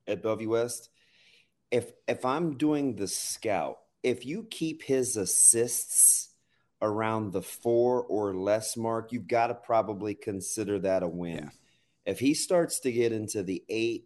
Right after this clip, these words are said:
Speaker 1: nine assist category, that's probably bad news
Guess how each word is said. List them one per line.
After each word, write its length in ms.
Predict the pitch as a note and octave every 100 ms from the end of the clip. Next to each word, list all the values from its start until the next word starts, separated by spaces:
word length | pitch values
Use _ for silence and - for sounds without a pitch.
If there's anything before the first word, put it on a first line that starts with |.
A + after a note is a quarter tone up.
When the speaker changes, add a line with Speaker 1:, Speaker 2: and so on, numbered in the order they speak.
| _
Speaker 1:
nine 680 | G2+ G2+ G2+ G2 G2+ G2 - _ -
assist 580 | F2 - A#2 A2+ - -
category, 720 | A2 G#2+ G#2 G#2+ A2 G#2+ A2 - _ _ _ _
that's 280 | A2+ A#2+ -
probably 760 | - B2+ A2+ F#2+ F#2+ F#2 F#2+ F#2
bad 600 | - F#2+ F#2+ G2 F#2 F2
news 680 | F#2 F#2 F2+ F2+ - -